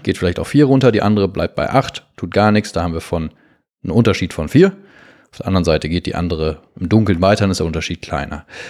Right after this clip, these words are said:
Was machen wir? Als erstes schaut man an der Spaltlampe, ob ein Iris-Defekt oder eine anatomische Ursache dahinter steckt. Vielleicht ist ja gerade eine komplizierte Kataraktextraktion gelaufen oder ein Schlag aufs Auge oder ähnliche Dinge.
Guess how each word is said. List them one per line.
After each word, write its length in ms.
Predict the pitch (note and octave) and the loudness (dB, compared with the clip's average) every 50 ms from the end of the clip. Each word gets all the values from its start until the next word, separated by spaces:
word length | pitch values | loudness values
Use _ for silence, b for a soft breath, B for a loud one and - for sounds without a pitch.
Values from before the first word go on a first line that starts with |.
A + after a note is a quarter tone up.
| B B B B B B | B B B B B B
Was 160 | - A2 A#2 | 0 0 2
machen 240 | A2+ E2+ D2+ E2 D#2 | 2 0 0 -2 -6
wir? 120 | C#2 - - _ _ _ _ _ _ _ - _ _ _ | -8 -10 -12 _ _ _ _ _ _ _ -20 _ _ _
Als 160 | - A2 A2 - | -2 -2 0 2
erstes 640 | - C#3 D#3 E3+ - - - F3 F3 E3+ - - - - | 2 2 4 2 2 2 4 4 4 4 2 -4 -10 -8
schaut 340 | - - B2 A2+ A#2 - | -2 0 2 2 2 2
man 180 | - A#2 A2 G#2+ | 0 0 0 0
an 200 | - G#2 F#2+ F#2+ | 0 -2 0 2
der 180 | F#2 F2+ F#2 F#2 | 2 2 2 2
Spaltlampe, 1000 | - - - - F#2+ G2+ A#2 A2 - E2 D#2+ D#2+ E2 D#2+ F#2 G2+ C#3+ G3+ A#3 - _ _ _ _ _ _ _ _ _ _ _ _ _ _ _ | 0 -2 0 2 2 2 2 2 0 -4 -4 -6 -4 -2 0 0 0 0 -2 -8 _ _ _ _ _ _ _ _ _ _ _ _ _ _ _
ob 300 | - G#2 G#2 - - - | -2 -2 -2 -2 -6 -8
ein 240 | E2+ F2 E2 D#2+ - - | -6 -6 -4 -6 -6 -2
Iris-Defekt 880 | - B2 D#3+ F#3 F#3 F#3+ F3+ - - C#3+ C#3 - C#3+ C#3 C#3+ - - | 0 0 2 2 2 0 0 0 0 0 2 0 0 0 -2 -4 -6
oder 260 | - B2 A#2 A2 - | -2 0 0 0 2
eine 220 | G#2+ G#2 G#2+ G2+ - | 0 0 0 0 0
anatomische 540 | G2+ G2+ G2 F#2+ - D#3 D3+ B2+ G2+ - | 0 -2 -2 0 0 2 2 2 2 0
Ursache 380 | F2 D#2+ E2+ D2+ D2+ D2 - - | -2 -2 -4 -4 -4 -6 -6 -6
dahinter 340 | - D2+ D2+ D#2+ D#2+ E2 D#2 | -6 -6 -6 -6 -6 -6 -6
steckt. 400 | - - - - - - - b b b b b b b b b b b b - - | -6 -6 -8 -10 -12 -14 -16 b b b b b b b b b b b b -20 -12
Vielleicht 680 | - - A2 G2+ G#2 G#2+ A#2 B2+ C3 B2+ - - - | -2 0 4 4 6 6 6 4 4 2 -4 -8 -8
ist 140 | - A2+ - | -4 -4 -2
ja 60 | G2 | -2
gerade 160 | - G2+ E2+ | -2 -2 -2
eine 60 | D#2 F#2+ | -4 -4
komplizierte 680 | - G2+ F#2+ F2+ - G#2 F#2 G2+ - A#2 A2 G#2 G#2+ G2 | -6 -6 -6 -6 -6 -8 -10 -4 -2 0 0 0 0 -2
Kataraktextraktion 1120 | - G2 F#2+ F2+ G#2 B2 - - C3 B2 - - A#2 A2 - - A#2+ A#2 A#2 A#2 A2+ A2 | -4 -4 -2 -2 -2 -2 -2 -4 -8 -6 -4 -4 -4 -4 -2 -2 0 2 2 2 2 2
gelaufen 500 | G#2+ G2+ G2 G2 G2+ G#2+ G#2 A2+ A2 G#2+ | 2 4 4 4 4 4 2 2 0 0
oder 200 | G2+ F#2 F2 F2 | 0 0 -2 -2
ein 80 | F2+ | -4
Schlag 320 | F#2 - - F2+ F#2 F#2+ - | -4 -4 -4 -4 -4 -4 -4
aufs 160 | F#2+ F2+ - | -8 -8 -4
Auge 580 | - - C3+ C#3 C3+ B2+ A#2+ A#2 A#2 A#2 - | 0 2 2 4 4 4 6 6 6 6 4
oder 300 | - - G#2 G2 F2+ E2 | 2 0 -2 -2 -2 -2
ähnliche 340 | - A2+ A2+ A2+ G#2 - G#2 | -2 0 0 0 0 0 -2
Dinge. 340 | F2 F#2+ F#2 F#2+ F#2+ F2+ E2+ | -4 -4 -4 -2 -4 -4 -6